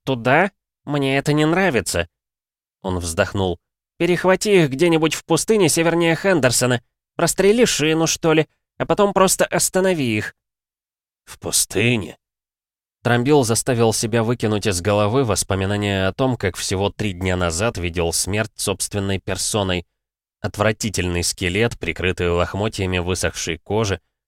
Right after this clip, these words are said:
пляшущий в пустыне немного южнее города. "Останови их", —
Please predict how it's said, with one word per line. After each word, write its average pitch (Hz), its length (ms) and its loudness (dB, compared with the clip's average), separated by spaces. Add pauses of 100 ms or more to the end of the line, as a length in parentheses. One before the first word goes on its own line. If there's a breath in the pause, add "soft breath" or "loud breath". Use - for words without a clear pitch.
(140)
пляшущий 123 540 -2
в - 100 -8
пустыне 139 460 -2
немного 120 420 0
южнее 90 520 -2
города. 85 480 -4 (1120)
"Останови 120 720 -2
их", — 85 420 -6